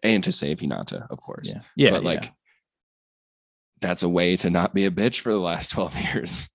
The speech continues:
Speaker 2: Yeah, it's to really, like, face your fears, and that's what his fears were. I mean, let, let's go back to the first episode. He considered himself to be a loser.
Speaker 1: Yeah,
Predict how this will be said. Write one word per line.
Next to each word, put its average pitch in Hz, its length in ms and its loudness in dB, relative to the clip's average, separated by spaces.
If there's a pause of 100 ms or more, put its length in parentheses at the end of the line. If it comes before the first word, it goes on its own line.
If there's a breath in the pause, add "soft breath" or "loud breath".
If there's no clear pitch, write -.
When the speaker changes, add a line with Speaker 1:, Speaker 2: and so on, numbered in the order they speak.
(100)
Speaker 2:
Yeah, 117 340 2
it's - 240 -12
to 107 100 -2
really, 113 220 2
like, 107 240 -2
face 107 280 -4
your 107 100 -4
fears, 107 420 -2
and 101 80 -6
that's 104 180 -6
what 98 140 -6
his 107 160 -12
fears 107 320 -8
were. 123 220 -4
I 95 80 0
mean, 101 280 -6
let, 104 180 -6 (120)
let's 107 160 -6
go 110 100 -8
back 104 180 -4
to - 100 -6
the 101 60 -4
first 110 300 -6
episode. 101 460 -8
He 107 100 -8
considered 104 440 -10
himself 98 380 -10
to - 60 -16
be 101 100 -2
a 95 60 0
loser. 98 520 0 (800)
Speaker 1:
Yeah, - 300 -8